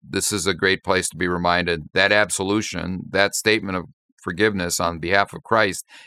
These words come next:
is not just for the people in the pew, but also for the pastors as well, just as what Moses through Aaron was bringing to the people was not just for the people, but for Moses and Aaron and, and the priests as well. And,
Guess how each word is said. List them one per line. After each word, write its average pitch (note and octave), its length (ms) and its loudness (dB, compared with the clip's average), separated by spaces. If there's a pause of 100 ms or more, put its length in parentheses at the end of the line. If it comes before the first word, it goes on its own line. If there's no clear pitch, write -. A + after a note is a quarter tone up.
is D#2 180 -4
not G#2+ 260 4
just A2 220 -4
for G2+ 120 -8
the E2+ 100 -10
people F#2 320 -8
in E2+ 80 -8
the E2 60 -12
pew, C3 440 0
but F#2+ 200 0 (300)
also F2 300 0
for F#2+ 140 -6
the F2+ 120 -2
pastors G2 640 -2
as D#2+ 120 -8
well, G#2+ 240 2
just G2+ 300 -2
as F#2+ 300 0 (340)
what G2 300 2
Moses G2+ 800 2 (320)
through G#2 200 2
Aaron A2 280 4
was F#2 160 -2
bringing G2+ 320 0
to - 100 -10
the F2+ 100 -2
people G#2+ 340 0
was F2 160 -2
not G#2+ 280 2
just A2+ 380 0
for G2 520 4 (300)
the - 100 -4
people, G#2 480 2
but F#2 260 2
for F2 200 0
Moses F#2 580 2
and F2 160 -4
Aaron F#2+ 500 2
and, E2+ 300 -6
and E2+ 140 -4
the E2+ 60 -6
priests G2+ 460 -2
as D#2+ 160 -4
well. G2+ 380 4
And, F2 120 -6